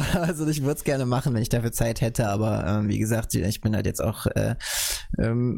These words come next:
mit, mit meiner eigenen Arbeit und halt irgendwie, äh, Kind noch dazu und so. Da hat man einfach nicht mehr die Diablo-Zeit, die man früher hatte, die man jetzt gerne noch hätte. Und ich denke mal, wie gesagt, vielleicht werd ich noch so bis vielleicht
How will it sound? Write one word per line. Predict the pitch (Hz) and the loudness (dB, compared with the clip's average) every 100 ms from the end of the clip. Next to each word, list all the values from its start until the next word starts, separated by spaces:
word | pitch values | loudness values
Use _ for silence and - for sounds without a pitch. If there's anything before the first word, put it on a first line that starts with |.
| 127 | 0
mit, | 131 - - | 0 -2 0
mit | 131 127 139 | 0 0 0
meiner | 127 127 110 | 0 0 0
eigenen | 120 123 | 0 0
Arbeit | - 117 120 117 | 2 2 0 0
und | 113 117 | 0 2
halt | 123 110 | 2 0
irgendwie, | - 113 117 113 113 113 110 | 0 0 2 2 2 2 2
äh, | 82 107 110 107 110 - | 2 0 0 0 -2 -2
Kind | - 147 - | -2 -2 0
noch | 131 | -2
dazu | - 127 - 147 143 | 0 -2 0 0 0
und | 127 131 | 0 0
so. | 123 123 | 0 2
Da | 120 | 0
hat | 123 | 0
man | 131 127 | 0 0
einfach | 120 117 | 0 0
nicht | 123 | 0
mehr | 135 | 0
die | 120 | 0
Diablo-Zeit, | 120 123 123 127 127 135 131 | 0 0 0 -2 0 -2 0
die | - | 0
man | 123 120 | 0 0
früher | - 156 139 | 0 0 0
hatte, | 131 147 | 0 -2
die | 143 131 | 0 0
man | 127 | 0
jetzt | 123 127 | 0 -2
gerne | - 127 120 | -2 0 0
noch | 120 | 0
hätte. | 127 127 131 | 0 0 0
Und | 113 110 | 2 0
ich | - | 0
denke | 120 131 131 | -2 0 0
mal, | 117 107 | 0 0
wie | 110 | 0
gesagt, | 107 104 104 | 0 0 0
vielleicht | 135 160 | -2 0
werd | 151 151 | -2 -2
ich | - | -2
noch | 147 139 | 0 0
so | - 123 | 0 0
bis | 113 117 - | 0 -2 0
vielleicht | 101 104 | -2 -2